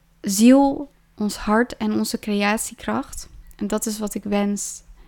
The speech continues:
Ik wens dat deze mensen hun plek gaan innemen. En ik wil mezelf beschikbaar stellen voor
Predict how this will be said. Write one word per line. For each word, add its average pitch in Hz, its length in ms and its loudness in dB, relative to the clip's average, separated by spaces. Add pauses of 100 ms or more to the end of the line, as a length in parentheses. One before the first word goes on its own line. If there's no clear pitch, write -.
(120)
Ik - 80 -20
wens 214 280 2
dat 208 180 -4
deze 214 300 0
mensen 214 600 0 (280)
hun 208 220 0
plek 214 240 2
gaan 214 180 -2
innemen. 208 580 -2 (720)
En 220 500 2 (160)
ik 220 160 -2
wil 214 160 2
mezelf 220 320 2
beschikbaar 220 520 0
stellen 202 340 -2
voor 208 320 -2